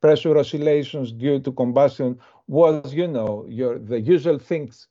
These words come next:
that, uh, uh, have to be addressed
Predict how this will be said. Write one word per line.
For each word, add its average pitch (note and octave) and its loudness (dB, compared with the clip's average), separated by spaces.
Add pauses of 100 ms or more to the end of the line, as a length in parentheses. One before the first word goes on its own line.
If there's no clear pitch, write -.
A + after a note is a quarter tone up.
(240)
that, B2 -2
uh, B2+ 2
uh, A2+ -2
have C3 0
to C#3 -4
be B2 2
addressed A#2 2